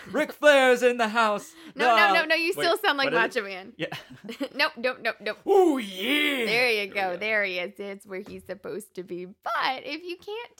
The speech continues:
Speaker 2: tell,
Speaker 1: Nobody does it better.
Speaker 2: Nobody does it better, brother. Um, this was my pick this week, and I was piggyback offing Prince of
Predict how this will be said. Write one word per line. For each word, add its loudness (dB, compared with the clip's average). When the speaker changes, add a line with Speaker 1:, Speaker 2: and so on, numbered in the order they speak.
Speaker 2:
tell, -8
Speaker 1:
Nobody -20
does -20
it -20
better. -20
Speaker 2:
Nobody -14
does -20
it -20
better, -20
brother. -20
Um, -8
this -4
was 2
my 4
pick -8
this -8
week, -12
and -8
I -4
was -8
piggyback -8
offing -8
Prince -10
of -12